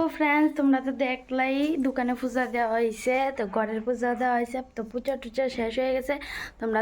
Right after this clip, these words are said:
দাদা ভাইও দেখছো রিক্সা দুইটা আছে, তো রিক্সা ধোয়া শেষ হইলে তারপরে ধূপ ধুনার দিয়া দিমু রিক্সার মধ্যে। তো ফ্রেন্ডস আমি কি কি পাইছি পয়লা বৈশাখ উপলক্ষে তো তোমরা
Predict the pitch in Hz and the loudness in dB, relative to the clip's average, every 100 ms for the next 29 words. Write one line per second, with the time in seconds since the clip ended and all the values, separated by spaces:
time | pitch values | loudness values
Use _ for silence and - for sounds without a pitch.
0 | 226 233 254 226 226 247 254 254 247 214 | 4 4 2 2 2 0 -2 -2 -2 -2
1 | 208 - 226 - - - 254 220 226 240 | -2 -2 -4 -4 -16 -6 -2 0 0 0
2 | 226 226 262 254 226 233 - 254 262 247 | -2 -2 -2 0 -2 -2 0 2 2 2
3 | 254 262 277 254 233 277 - - - 233 | 0 -2 0 0 0 -2 -6 -14 -8 -2
4 | 214 202 247 220 233 240 247 - 262 226 | -2 -2 -2 0 0 0 -4 -8 -10 -4
5 | 240 233 196 226 220 220 214 247 247 240 | -2 -2 -2 -2 0 -2 0 0 2 0
6 | 226 302 - 214 220 - 220 208 208 202 | 0 0 -2 -4 -4 -2 -2 0 0 -2
7 | - 277 302 - - - - 277 277 277 | -2 -2 -4 -12 -16 -8 0 2 2 2
8 | 269 277 294 - - - 254 254 254 262 | 2 2 0 -4 -14 -8 -2 0 2 0
9 | 262 294 285 - 294 294 240 233 233 254 | -2 -4 -6 -2 -2 2 2 0 -4 -2
10 | 254 226 233 233 233 254 247 240 247 233 | 0 2 2 0 -2 -4 -4 -4 -2 -2
11 | 226 247 247 214 226 220 | -2 -6 -6 -6 -2 0